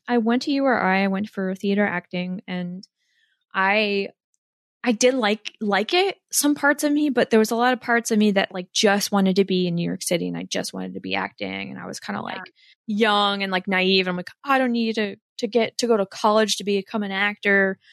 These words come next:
Speaker 1: And, um, but we actually really had a great program that, there. So I'm, I'm kind of, you know, slightly, I'm always a little sad that, like, I didn't really appreciate what I had when I was there, because I thought,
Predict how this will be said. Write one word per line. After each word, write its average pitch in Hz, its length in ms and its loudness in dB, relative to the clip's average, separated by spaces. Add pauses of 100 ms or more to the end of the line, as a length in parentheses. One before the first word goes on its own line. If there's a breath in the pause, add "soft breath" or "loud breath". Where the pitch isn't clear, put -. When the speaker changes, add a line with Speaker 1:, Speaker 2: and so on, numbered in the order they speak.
(500 soft breath)
Speaker 1:
And, 220 240 0
um, 208 240 0
but 247 160 0
we 285 100 2
actually 302 280 0
really 226 240 4
had 214 160 2
a 196 40 0
great 185 300 0
program 175 460 4
that, 165 300 0
there. 160 300 2
So 190 180 2
I'm, 190 180 2
I'm 202 120 0
kind 233 240 0
of, 190 240 -2
you 214 120 -10
know, 180 140 -6
slightly, 208 640 2
I'm 208 120 -2
always 190 220 -4
a 185 40 -2
little 185 240 2
sad 180 320 0
that, 175 160 2
like, 170 240 -4 (100)
I 180 80 2
didn't 175 200 -4
really 175 280 -4
appreciate 180 520 -6
what 170 140 -6
I 165 60 -2
had 175 240 -4
when 170 140 -12
I 170 100 -16
was 185 180 -20
there, 175 260 -8
because - 240 -20
I 196 80 -12
thought, - 200 -12